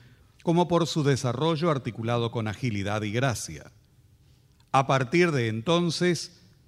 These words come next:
Tulio Carella siguió afirmándose en nuestra escena con Un cuerno en la ventana,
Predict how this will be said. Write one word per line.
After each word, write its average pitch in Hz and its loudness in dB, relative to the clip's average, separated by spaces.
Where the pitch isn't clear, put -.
Tulio 196 4
Carella 113 0
siguió 156 4
afirmándose 151 0
en 113 0
nuestra 107 -2
escena 147 0
con 117 2
Un 180 2
cuerno 190 4
en 143 4
la 139 4
ventana, 113 -2